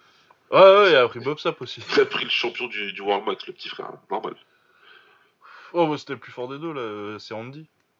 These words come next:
Speaker 2: Ouais.
Speaker 1: Parce
Speaker 2: Donc,
Speaker 1: que,
Speaker 2: pour
Speaker 1: ouais,
Speaker 2: le coup,
Speaker 1: Bobby,
Speaker 2: il a bien
Speaker 1: euh,
Speaker 2: appris. Euh, Bobby,
Speaker 1: Ouais.
Speaker 2: ouais, Bobby, Bobby, Bobby s'est fait ça.
Speaker 1: Ah non, mais les gars, ils sont animateurs de télé au Japon, tu vois.
Speaker 2: Ah ouais, non, mais normal.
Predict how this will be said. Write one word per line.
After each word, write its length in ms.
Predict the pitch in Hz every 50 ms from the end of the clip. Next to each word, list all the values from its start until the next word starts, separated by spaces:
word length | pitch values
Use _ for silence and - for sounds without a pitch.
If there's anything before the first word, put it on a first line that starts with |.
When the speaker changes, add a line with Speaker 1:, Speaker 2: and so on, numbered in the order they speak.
| _ _ _ _
Speaker 2:
Ouais. 160 | - - - - - _ - _ _ _
Speaker 1:
Parce 80 | -
Speaker 2:
Donc, 80 | - -
Speaker 1:
que, 60 | 127
Speaker 2:
pour 100 | 123 123 127
Speaker 1:
ouais, 80 | 123
Speaker 2:
le 60 | 117 117
coup, 80 | 117
Speaker 1:
Bobby, 120 | 113 123 123 127
Speaker 2:
il 40 | 123
a 40 |
bien 100 | 110 92 90
Speaker 1:
euh, 40 | 196
Speaker 2:
appris. 200 | 190 - - 82 - _ _ _ _ _ _ _ _ _ - - - - - - - - - - - _ _ - - - _ _ _ - - -
Euh, 120 | 104 101
Bobby, 280 | 101 113 110 117 - 131
Speaker 1:
Ouais. 120 | 117 110
Speaker 2:
ouais, 80 | 104 101
Bobby, 400 | - 98 87 85 - 95 92 -
Bobby, 460 | - 180 - - 175 170 165 - - - -
Bobby 180 | _ _ -
s'est 140 | - - -
fait 140 | - - -
ça. 140 | - - 147 151
Speaker 1:
Ah 80 | 175
non, 180 | 220 262 233 180
mais 140 | 143 117 107
les 120 | 113 117
gars, 120 | 120 151
ils 100 | 151 151
sont 140 | 143 - 143
animateurs 420 | 131 139 139 139 135 131 - 151 143
de 100 | 131 131
télé 200 | - - 190 196
au 100 | 196 175
Japon, 320 | 147 139 131 - 165 151
tu 140 | 127 - -
vois. 100 | - - - -
Speaker 2:
Ah 140 | - 131 180
ouais, 160 | 202 - - - -
non, 140 | - - - -
mais 60 | 92
normal. 280 | - 110 - 170 -